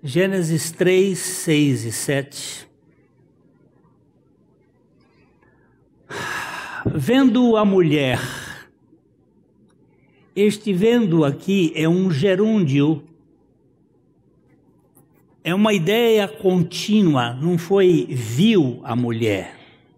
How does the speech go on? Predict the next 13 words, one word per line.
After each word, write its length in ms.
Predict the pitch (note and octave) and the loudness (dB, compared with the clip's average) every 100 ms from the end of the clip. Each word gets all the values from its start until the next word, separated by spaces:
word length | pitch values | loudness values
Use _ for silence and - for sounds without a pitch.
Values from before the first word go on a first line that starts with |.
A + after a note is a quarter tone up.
| _ _ _ _ _ _ _ _ _ _ _ _ _ _ _ _ _ _ _ _ _ _ _ | _ _ _ _ _ _ _ _ _ _ _ _ _ _ _ _ _ _ _ _ _ _ _
E 60 | D3+ | -8
às 100 | C#3 | -2
vezes 220 | D#3+ E3+ | 0 2
a 80 | F3 | 0
gente 400 | - F3 E3 E3 | 2 0 -2 -4
tem 280 | - E3 D3+ | 0 2 2
uma 300 | C3+ A#2+ A#2+ | 0 -2 -4
ideia 480 | A2+ C3+ D3 C3+ A#2+ | -2 0 2 0 -2
de 180 | B2 | -4
viu, 540 | G#2+ A#2 E3 C#3+ A2+ - _ _ _ _ _ _ _ _ _ _ _ - | -6 0 2 2 -2 -10 _ _ _ _ _ _ _ _ _ _ _ -2
não 220 | D3+ D3+ | 0 2
é 160 | D3+ C#3+ | 0 -2
vendo. 680 | A#2 F#3 F3 C3 A2+ G2+ | 0 2 2 2 -2 -4